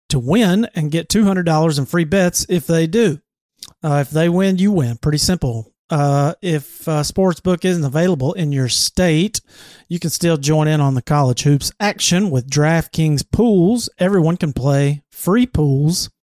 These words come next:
uh, all March long for a shot at a share of over two hundred and fifty thousand dollars in prizes. Simply join a pool and answer questions like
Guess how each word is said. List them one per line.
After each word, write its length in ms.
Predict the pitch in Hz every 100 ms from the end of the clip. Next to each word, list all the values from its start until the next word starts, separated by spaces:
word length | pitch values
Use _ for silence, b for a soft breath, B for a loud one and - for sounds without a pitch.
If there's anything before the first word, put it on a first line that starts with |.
| -
uh, 200 | 139 -
all 180 | 190 240
March 380 | 214 185 180 -
long 320 | 135 131 143
for 300 | - 156 147
a 220 | 160 139
shot 440 | 131 - 185 190 190 -
at 220 | 156 139
a 140 | 131 120
share 540 | - 196 208 202 - -
of 200 | 147 147
over 320 | 180 156 127
two 280 | 110 226 226
hundred 260 | 202 196
and 240 | - 143 131
fifty 420 | - 180 - 147
thousand 640 | - 175 175 175 151 139
dollars 440 | 147 151 123 120 127
in 140 | 123
prizes. 600 | - 143 147 120 - - _ b b -
Simply 380 | - - 131
join 240 | 127 147 147
a 60 |
pool 460 | 123 160 175 233 277 -
and 120 | -
answer 240 | 151 156
questions 520 | 135 160 156 156 139 131
like 520 | 135 139 135 -